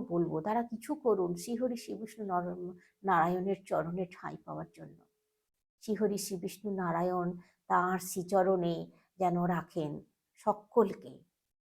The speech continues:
আমি সেই জন্যেই তাদের জন্য আজকে বলবো।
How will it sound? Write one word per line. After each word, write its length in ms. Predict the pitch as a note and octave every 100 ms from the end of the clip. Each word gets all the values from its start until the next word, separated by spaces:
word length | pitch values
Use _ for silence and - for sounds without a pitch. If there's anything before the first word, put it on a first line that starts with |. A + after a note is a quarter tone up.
| _ _ _ _ _ _ -
আমি 220 | F#3 G3
সেই 320 | G3 - G#3 A3
জন্যেই 460 | A#3 G#3 F#3 F3 F3 - _ _ -
তাদের 280 | F3+ G#3 A#3
জন্য 240 | A#3+ G#3 G3
আজকে 340 | E3+ E3+ -
বলবো। 380 | D3+ C#3+ B2+ G2+